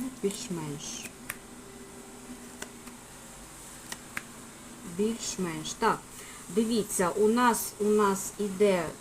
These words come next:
так, тут прохонило, конечно, сонечко, ну, більш-менш. Цей день, двадцять сьоме, теж більш-менш нормально, а от двадцять восьме, воно буде таким з розвілочкою, зі змією, але вроді як пройдемо більш-менш нормально.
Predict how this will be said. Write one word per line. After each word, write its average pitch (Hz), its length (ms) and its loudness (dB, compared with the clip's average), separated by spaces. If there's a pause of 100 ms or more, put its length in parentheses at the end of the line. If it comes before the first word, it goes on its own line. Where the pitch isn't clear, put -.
так, 185 160 0 (100)
тут 196 100 -4
прохонило, 240 600 4
конечно, 180 500 -2
сонечко, 170 440 -4
ну, 202 100 4
більш-менш. 208 540 0 (600)
Цей 226 280 10
день, 190 280 6
двадцять 202 500 4
сьоме, 180 400 2
теж 185 180 4 (100)
більш-менш 185 500 0
нормально, 214 600 4
а 190 60 2
от 196 240 4
двадцять 196 560 2
восьме, 214 520 4 (480)
воно 202 260 6
буде 214 360 6
таким 214 560 4
з 190 100 2
розвілочкою, 202 880 6
зі 196 140 -2
змією, 190 600 6
але 196 260 6
вроді 208 320 4
як 202 160 6
пройдемо 196 520 4
більш-менш 190 540 2
нормально. 165 520 -2